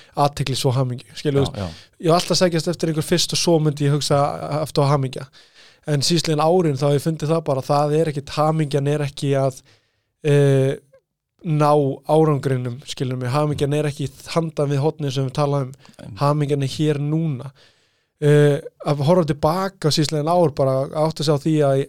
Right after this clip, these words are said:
Speaker 1: erfiðustu mómentunum mínum hafa tekist að vera hamingjusamur, í erfiðum mómentum í lífinu, tekist á, á, á það að vera, eða sem sagt, að horfa tilbaka og segja, „Ok,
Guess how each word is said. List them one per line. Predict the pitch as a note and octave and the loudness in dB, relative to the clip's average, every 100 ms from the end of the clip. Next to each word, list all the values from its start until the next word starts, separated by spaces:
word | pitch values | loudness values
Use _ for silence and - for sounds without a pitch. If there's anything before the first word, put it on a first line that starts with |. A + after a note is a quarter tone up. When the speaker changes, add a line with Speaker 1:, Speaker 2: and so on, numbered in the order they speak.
| - | -2
Speaker 1:
erfiðustu | E3+ F#3+ G3 F3+ D#3 - D3+ | 0 0 0 0 0 -2 -2
mómentunum | D#3+ F3+ D3+ C#3+ C3+ | 0 0 -2 -2 -4
mínum | C3 B2+ C3 _ _ _ | -4 -6 -10 _ _ _
hafa | D3 D3 | -2 0
tekist | E3 D#3+ D3 | 0 0 -2
að | D3 | -2
vera | C3+ | -2
hamingjusamur, | E3 E3+ E3+ C#3 B2+ C3 C3 - | -2 -2 -2 -4 -4 -6 -8 -12
í | D#3+ | -6
erfiðum | D#3+ D#3+ E3 D3+ C#3+ | -2 -2 -2 -2 0
mómentum | E3 D3+ C#3 C#3 | 0 -2 -4 -4
í | D3 | -2
lífinu, | C#3 C3 C#3 - - - - | -4 -6 -12 -20 -20 -20 -2
tekist | D3+ D3 | 0 2
á, | D#3+ | 4
á, | D#3 D3+ D3+ | 4 4 4
á | D3 D#3 D#3+ | 4 2 0
það | D3 | 0
að | D3 | 2
vera, | D3 D3+ | 2 2
eða | D3+ | 0
sem | C#3+ D3 | 0 -4
sagt, | - | -2
að | D#3 D#3 | -2 0
horfa | D#3 - | -2 -2
tilbaka | D3 D#3+ D#3 D3+ | 0 0 0 -2
og | C#3 | -2
segja, | - D3+ | 2 2
„Ok, | C#3 | 2